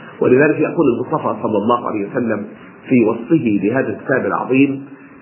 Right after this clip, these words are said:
إن هذا القرآن لا تنتهي عجائبه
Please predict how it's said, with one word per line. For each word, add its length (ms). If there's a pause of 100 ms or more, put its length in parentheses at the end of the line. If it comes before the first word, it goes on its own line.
إن 160
هذا 220
القرآن 640 (300)
لا 160
تنتهي 520
عجائبه 560